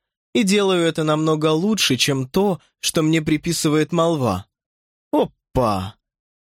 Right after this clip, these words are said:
Готовила мисс Монтецума и вправду отлично. Под ее руководством мы с Тинни участвовали в приготовлении блюда из кролика,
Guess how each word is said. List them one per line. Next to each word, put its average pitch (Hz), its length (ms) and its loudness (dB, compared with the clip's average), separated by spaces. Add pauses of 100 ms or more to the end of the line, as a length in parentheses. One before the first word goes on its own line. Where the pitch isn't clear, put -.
(240)
Готовила 240 640 2
мисс 190 260 -2
Монтецума 160 840 0 (240)
и 311 80 2
вправду 117 540 0
отлично. 101 640 -4 (600)
Под 226 180 2
ее 208 180 2
руководством 127 840 -2 (300)
мы 302 160 2
с - 80 -6
Тинни 202 340 2
участвовали 127 680 0
в - 100 -6
приготовлении 123 760 0
блюда 113 360 2
из 139 180 -2
кролика, 104 600 -2